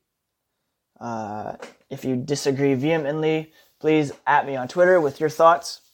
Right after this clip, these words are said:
and, uh, or lock, or send an email to locked on boston bruins at gmail dot com with, uh, your case to be made for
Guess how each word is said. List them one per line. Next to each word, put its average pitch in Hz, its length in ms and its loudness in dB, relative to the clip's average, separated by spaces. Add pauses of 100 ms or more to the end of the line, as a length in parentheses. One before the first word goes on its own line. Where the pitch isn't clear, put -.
(340)
and, 120 400 -10
uh, 113 520 -2
or 131 200 -6
lock, 127 340 0 (640)
or 135 120 -8
send 160 260 0
an 151 80 -2
email 147 340 -2
to 139 300 -4 (260)
locked 147 340 4
on 135 200 0
boston 131 340 -4
bruins 127 460 -6
at 120 280 -2 (240)
gmail 135 340 -2
dot 117 220 2
com 123 460 0
with, 120 320 -6
uh, 104 320 -4 (880)
your 156 200 4
case 139 300 0
to - 120 -16
be 135 100 -4
made 120 300 -4
for 120 480 -8